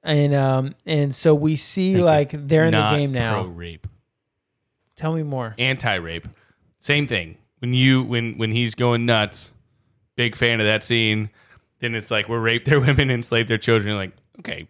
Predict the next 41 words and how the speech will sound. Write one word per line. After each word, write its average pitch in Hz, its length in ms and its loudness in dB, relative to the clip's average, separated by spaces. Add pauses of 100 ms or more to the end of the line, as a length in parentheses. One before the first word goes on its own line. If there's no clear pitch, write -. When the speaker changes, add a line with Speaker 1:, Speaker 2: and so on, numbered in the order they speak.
Speaker 2:
that - 160 -4
seems 131 200 2
Speaker 1:
That's 170 200 2
Speaker 2:
a, - 20 4
Speaker 1:
what 160 60 4
I 147 40 4
said 139 220 2
a 139 60 0
Speaker 2:
that 131 60 -4
seems 131 180 4
Speaker 1:
minute 123 80 2
Speaker 2:
a 139 100 2
Speaker 1:
ago. - 100 -12
Speaker 2:
bit 131 280 0
far. - 280 0 (140)
<laughs> - 120 -20
Speaker 1:
That's 339 260 2
like, 277 320 4
I 202 220 2
think 247 180 0
I 214 60 4
lost 147 320 4
it 147 120 4
Speaker 2:
Okay. 135 40 0 (100)
Speaker 1:
here. 120 260 -2 (540)
Speaker 2:
I'm 135 160 4
a 139 80 4
big 180 260 4
fan 202 200 4
of 160 100 0 (340)
all 147 200 6
the 185 120 4
other 107 220 2
wo-, 95 180 -2
stuff. 95 380 -2 (100)
Ninety-five 190 840 2
percent 175 280 2
of 160 40 4
what 156 140 6
you 147 60 2
said 117 440 2